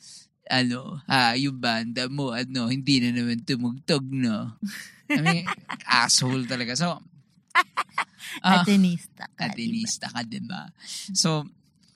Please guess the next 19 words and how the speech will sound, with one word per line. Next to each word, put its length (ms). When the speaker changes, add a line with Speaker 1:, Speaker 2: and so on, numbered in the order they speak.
Speaker 1:
yun. 420
Um, 520
that's 260
our 140
number 280
one 140
rule. 260
If 200
you're 140
not 200
close 320
with 140
the 260
driver, 580
Speaker 2:
Yeah, 240
don't 340
ride 180
Speaker 1:
don't 220
Speaker 2:
shotgun. 40